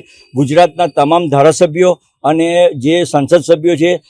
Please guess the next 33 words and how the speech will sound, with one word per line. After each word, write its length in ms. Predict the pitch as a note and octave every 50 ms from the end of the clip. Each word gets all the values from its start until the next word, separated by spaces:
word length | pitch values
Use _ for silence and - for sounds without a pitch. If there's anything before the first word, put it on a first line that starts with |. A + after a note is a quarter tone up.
| _ _ _
એમને 240 | C#3+ D3 D#3+ E3+ F3
અમે 180 | E3 E3 F3 E3+
આવેદનપત્ર 640 | D3+ C#3+ D3+ D#3 D#3 E3+ F3 D#3 D3 D#3+ C#3+ D#3+
આપવાના 360 | E3 D#3+ C#3 B2 E3+ E3 E3 D#3+
છીએ 160 | C#3+ D#3+ D#3+
કે 100 | E3 E3
તમે 260 | C#3 D3+ C#3+ D#3+ E3
સરકારને 520 | - - D#3 C#3 B2+ D#3 D#3 D3+ D#3 D#3+
કહો 180 | C#3+ - D#3 D#3
કે 120 | - E3+
આ 80 | D#3+ D3+
કાયદો 360 | C#3+ - C#3 C3+ C#3 C#3+ D#3
એ 100 | D#3 D3+
લોકો 280 | D3+ D3+ D3 C3 D3+ D3
પાછો 340 | C3 - A#2 A#2 - D3 C#3+
ખેંચે 360 | C3 D3 C#3+ C3+ D3+ D#3+ E3+ E3 _ _ _ _ _ -
અને 180 | C#3 D#3 D3+
એનું 200 | D3 D3+ D#3+ D#3+
અમલીકરણ 460 | C#3+ C#3 D3+ D#3 C#3+ D#3 D#3 D3 D#3
સ્થગિત 440 | C#3+ - - C3+ B2 B2+ D#3+ D3+ C#3 -
કરે. 280 | E3 D#3+ F3 F3 E3 - _ _ _ _ -
એ 120 | D#3+ F3
પછી 340 | D#3+ D#3+ D#3+ - E3 F#3 F3+
અમે 220 | E3+ D#3+ E3 F3
દરેકે 440 | E3 D3 D3 D3 D#3 F3 D#3+ D#3+ F3
દરેક 300 | D#3+ D3+ C#3+ D3 F3 D#3+
જગ્યા 320 | C#3 D3+ D3 C#3+ D3 E3 D#3
ઉપર 320 | D#3+ D3+ C3+ - E3 D#3
કલેક્ટરશ્રીને 760 | - D3+ C#3 D3 D3+ C#3+ - D#3+ D3+ - - D#3+ D3+ E3 D#3+
જિલ્લામાં 460 | C3+ B2+ C3+ C#3+ D3+ D3+ D#3 D3 C3+
આવેદનપત્ર 540 | B2 B2+ D3 D3+ E3+ E3 D3 D#3+ D3+ C#3 D#3
આપવાના 400 | D#3 D3+ - - D#3+ D#3+ D#3+ D#3+
છીએ 260 | B2+ D3 E3+ F3 F3